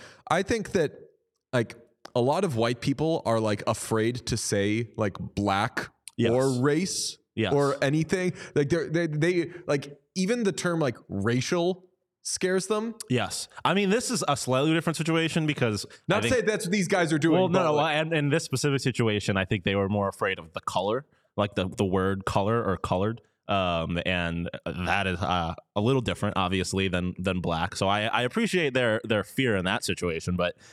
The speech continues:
Speaker 2: it is, it is very, I, I just found it funny because I appreciate when, uh, someone like Anson or me makes other people in the hockey space uncomfortable like that.
Speaker 1: Yeah, o-, on the T N T thing, I thought was gonna be a little more fuckery.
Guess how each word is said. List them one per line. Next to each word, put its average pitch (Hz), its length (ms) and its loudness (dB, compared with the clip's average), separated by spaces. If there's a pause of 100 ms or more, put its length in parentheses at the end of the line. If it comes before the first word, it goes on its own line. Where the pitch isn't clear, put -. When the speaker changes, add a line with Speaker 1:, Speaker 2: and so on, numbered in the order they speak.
(140)
Speaker 2:
it 123 100 4
is, 131 240 -2 (240)
it 123 140 2
is 131 120 2
very, 104 580 2
I, 90 120 0
I 117 200 2
just 165 120 0
found 120 180 2
it - 120 -6
funny 87 220 0
because 85 320 0
I 92 140 2
appreciate 82 540 -4
when, 82 260 -12 (640)
uh, 73 320 -4
someone 80 380 -4
like 80 140 -8
Anson 76 480 -6 (840)
or 80 140 -2
me 80 320 -4 (300)
makes 82 240 -4 (100)
other 85 180 -2
people 85 300 -4
in 82 60 -4
the 82 60 -2
hockey 85 240 -4
space 82 220 -4
uncomfortable 85 420 -4
like 85 160 -6
that. 87 180 -4 (480)
Speaker 1:
Yeah, 226 340 0
o-, 202 180 0
on 202 300 0
the 208 80 4
T 294 220 -2
N 269 120 0
T 214 200 0
thing, 214 300 0 (160)
I 156 120 2
thought 175 420 0
was 170 140 0
gonna 190 180 0
be 180 140 0
a 185 60 2
little 185 180 0
more 185 220 2
fuckery. 185 640 -2